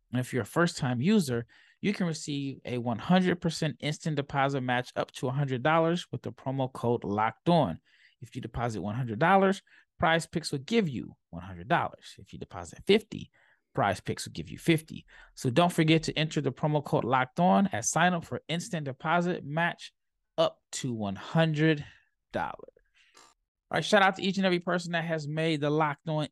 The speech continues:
N B A Big Board podcast your first listen of the day. But for your second listen, check out Locked On Sports Today. From the games that matter the most to the biggest stories in sports, go beyond the scoreboard and behind the scenes with local experts and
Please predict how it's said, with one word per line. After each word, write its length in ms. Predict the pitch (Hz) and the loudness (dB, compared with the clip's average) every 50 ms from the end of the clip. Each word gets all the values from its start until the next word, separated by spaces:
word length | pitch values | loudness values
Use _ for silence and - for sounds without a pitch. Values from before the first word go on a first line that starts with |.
| - | -6
N 180 | 143 160 160 151 | -6 -4 -4 -2
B 220 | 143 151 151 151 | -2 -2 -2 -2
A 160 | 156 151 147 139 | -2 -2 -2 -4
Big 260 | 131 147 151 143 139 | -4 -6 -8 -8 -6
Board 240 | 139 147 143 123 - | -6 -6 -8 -8 -10
podcast 720 | - - 127 135 135 135 131 - - 127 120 120 - - | -8 -2 0 0 0 0 -2 -4 -6 -4 -4 -4 -4 -6
your 140 | 131 117 - _ _ - | -6 -6 -6 _ _ 0
first 260 | 139 143 131 - - | 2 2 0 0 -2
listen 300 | 135 135 - - 139 127 | -4 -4 -2 -2 -4 -4
of 80 | 120 | -4
the 80 | 117 104 | -4 -2
day. 440 | 98 - 180 220 190 - - - - _ _ _ - 98 110 - | 2 4 4 6 4 4 0 -6 -12 _ _ _ -20 -20 -14 -12
But 200 | 110 98 - - | -12 -12 -12 -14
for 200 | - - - 104 | -12 -8 -6 -6
your 200 | 98 95 90 85 | -4 -4 -6 -6
second 540 | - - - - 170 220 - - - - - | -4 -4 0 2 2 2 4 2 0 0 -2
listen, 400 | 85 76 - - 78 76 - - | -8 -8 -8 -10 -10 -12 -12 -10
check 300 | - - - 196 202 - | -4 -2 0 0 0 0
out 220 | 110 120 107 - 78 | 0 0 0 0 2
Locked 360 | 110 123 131 139 - - 143 | 2 2 2 2 0 0 0
On 100 | 139 135 | 0 0
Sports 340 | - - - 220 - - - | 0 2 2 2 2 0 -4
Today. 380 | - 113 98 95 73 58 - - _ _ _ _ _ _ _ _ _ _ _ _ - | -4 -4 -4 -4 -4 -6 -8 -14 _ _ _ _ _ _ _ _ _ _ _ _ -4
From 140 | 151 147 143 | -2 0 2
the 80 | 139 | 2
games 340 | 131 127 156 170 190 196 185 | 2 4 4 6 6 6 6
that 140 | 190 175 175 | 6 4 4
matter 320 | 170 160 156 156 160 160 | 6 6 6 6 4 2
the 100 | 156 170 | 2 0
most 380 | 160 143 127 127 131 151 - - | 0 0 0 0 0 -4 -8 -10
to 80 | - | -10
the 100 | 127 127 | -8 -8
biggest 340 | 117 113 147 156 156 160 156 | -4 -2 0 0 0 -2 -2
stories 300 | - 160 156 147 139 123 | -2 0 0 0 0 -2
in 80 | 127 120 | -6 -10
sports, 480 | - - - 170 175 156 - - - - - _ 113 | -8 -4 0 0 0 0 -2 -6 -12 -16 -18 _ -6
go 200 | 107 147 170 185 | -2 0 2 2
beyond 440 | 180 175 160 151 151 147 151 151 127 | 2 2 0 0 -2 -2 -2 -4 -6
the 40 | 107 | -8
scoreboard 640 | - - - 180 190 190 180 175 180 180 180 170 - - | -8 -6 -2 -2 -2 0 0 -2 -2 -2 -2 -4 -6 -10
and 220 | - 117 123 117 | -14 -14 -12 -10
behind 480 | 113 110 101 - - 147 139 151 160 151 | -10 -12 -12 -10 -6 -4 -2 0 0 0
the 80 | 131 117 | -2 -4
scenes 460 | - - - 156 160 160 160 151 139 | -4 -4 -2 0 0 0 0 -2 -2
with 120 | 120 82 | -2 -2
local 360 | 98 123 147 165 160 - 165 - | 2 2 2 2 2 0 0 2
experts 500 | - 160 175 - - - 170 170 175 - | 2 0 0 0 -4 -8 -8 -8 -8 -10
and 120 | 117 104 | -14 -14